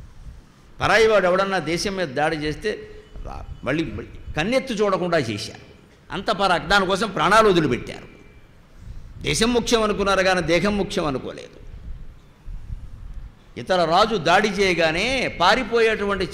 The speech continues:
చరిత్ర ఇతర దేశాల్లో ఉందేమో కానీ భారతదేశంలో లేదండి. ప్రాణాలు అర్పించిన చరిత్రే నా దేశంలో ఉంది.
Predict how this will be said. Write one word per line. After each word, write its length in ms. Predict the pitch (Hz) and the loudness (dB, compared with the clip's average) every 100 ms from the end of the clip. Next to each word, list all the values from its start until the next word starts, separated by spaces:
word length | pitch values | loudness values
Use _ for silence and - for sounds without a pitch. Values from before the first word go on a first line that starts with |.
| 185 | -2
చరిత్ర 300 | 202 208 202 | -4 -2 0
ఇతర 440 | 196 170 190 240 | 2 0 2 2
దేశాల్లో 520 | 240 254 - 240 220 | 2 2 4 4 4
ఉందేమో 420 | 202 196 190 180 | -2 0 0 2
కానీ 200 | 175 180 | 2 2
భారతదేశంలో 720 | 151 156 196 185 175 160 127 110 | 2 4 4 2 0 0 0 0
లేదండి. 380 | 80 71 69 - - - | -2 -6 -8 -10 -2 6
ప్రాణాలు 340 | 139 185 220 | 8 10 10
అర్పించిన 440 | 208 - 180 180 | 10 8 6 4
చరిత్రే 480 | 165 151 147 - 147 | 4 4 2 2 2
నా 140 | 135 120 | 4 4
దేశంలో 420 | 104 - 87 | 2 -2 -4
ఉంది. 100 | 69 | -8